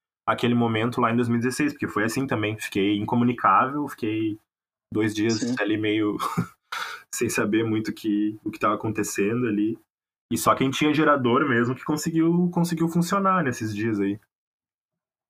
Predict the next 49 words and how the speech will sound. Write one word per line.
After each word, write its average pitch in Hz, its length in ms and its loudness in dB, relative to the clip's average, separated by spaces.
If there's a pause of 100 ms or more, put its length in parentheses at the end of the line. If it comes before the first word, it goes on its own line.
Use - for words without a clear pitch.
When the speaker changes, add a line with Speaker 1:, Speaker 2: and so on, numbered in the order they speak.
Speaker 2:
Sim, 123 460 -2
é, 139 300 2
eu 143 100 4
não, 151 240 6
eu 139 80 2
não 165 160 2
lembro 175 240 2
agora 156 320 4
exatamente 156 540 2
onde 151 120 4
é 139 80 2
que 156 60 0
eu 160 80 2
tava 151 480 4
morando 165 500 6
nessa 127 260 2
época, 120 340 0
porque, 120 560 0 (600)
bah, 135 140 2
ficar 135 360 2 (160)
dois 139 200 6
dias 147 200 4
sem 147 100 2
água, 127 200 4
sem 131 260 2
luz, 127 240 0
né? 104 260 0 (240)
Speaker 1:
Sim. 127 120 -2
Speaker 2:
Enfim, 120 380 -2
mas 120 200 2
eu 127 240 4
não, 135 160 6
eu - 80 2
não 139 80 8
lembro 151 240 6
se 160 100 -6
foi 147 80 4
a 147 40 4
cidade 139 340 2
inteira 127 300 2
ou 110 40 2
se - 80 -6
foram 113 180 0
apenas 117 300 0
alguns 120 260 2
bairros 117 360 0
atingidos, 117 600 0
assim, - 280 -2
né, - 160 0